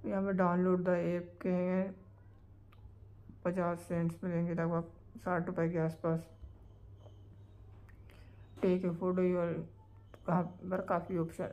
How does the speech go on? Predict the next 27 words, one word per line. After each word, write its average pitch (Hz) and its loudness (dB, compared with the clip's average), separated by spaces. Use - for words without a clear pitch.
और - -6
task 160 0
आते 170 2
रहते 160 -2
हैं। 170 -4
यहाँ 170 0
पर 175 0
हम 165 4
लोग 165 4
पहला 165 2
वाला 156 2
check 160 -4
करके 160 0
देख 160 -2
लेते 165 -2
हैं। 175 0
इसमें 175 0
दिया 175 0
है 175 2
आपको 170 0
time 165 4
limit 165 4
है 165 2
किस, 165 -2
कि 170 -2
तीस 165 0
से 170 2